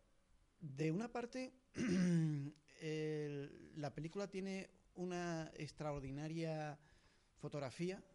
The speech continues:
un montaje y una ambientación muy bien logrado.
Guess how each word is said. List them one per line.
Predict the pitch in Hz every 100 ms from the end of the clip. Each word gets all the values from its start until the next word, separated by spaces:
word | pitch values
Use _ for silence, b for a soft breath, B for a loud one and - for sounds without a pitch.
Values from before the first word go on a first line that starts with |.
| - 160
un | 156
montaje | 151 143 165 147 135 135
y | 151
una | 147
ambientación | 143 139 131 131 120 139 143 135 - - - - - - - - - - B B B B B -
muy | 135 151 165
bien | 147 127
logrado. | 120 135 143